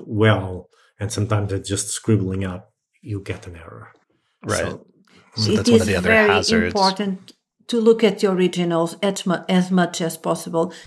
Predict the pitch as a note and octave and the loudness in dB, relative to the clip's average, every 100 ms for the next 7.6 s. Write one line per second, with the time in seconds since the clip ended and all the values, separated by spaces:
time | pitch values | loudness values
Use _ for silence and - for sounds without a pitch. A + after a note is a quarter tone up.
0 | - A3+ A3 A3+ A3 - A3 A3+ A#3 G#3 | -2 4 6 4 2 2 4 4 2 2
1 | G#3+ - F3 F#3 - G#3+ A3+ B3 A3+ A3 | 2 0 -2 -2 -2 0 0 -2 0 0
2 | G#3 G#3+ G#3 A3 G#3 G#3+ G#3+ - _ _ | 2 0 2 0 0 -4 -6 -14 _ _
3 | _ _ F#3 G#3 F#3 - G#3+ A3+ A3 C4 | _ _ 0 2 0 0 4 4 6 6
4 | A#3+ A3+ - F3 E3 G3 G#3 G#3 - G#3 | 6 4 -2 -2 0 2 0 -2 -2 -2
5 | F#3+ G#3 - F#3+ F#3 - G3 F#3 E3 F3 | -2 -6 -4 -4 -2 0 0 0 -4 -6
6 | - _ _ _ - C3+ A2+ A2+ F3+ - | -14 _ _ _ -10 -4 -4 -4 -8 -2
7 | G2 A2+ B2 A3+ A2 - | 0 2 4 4 4 2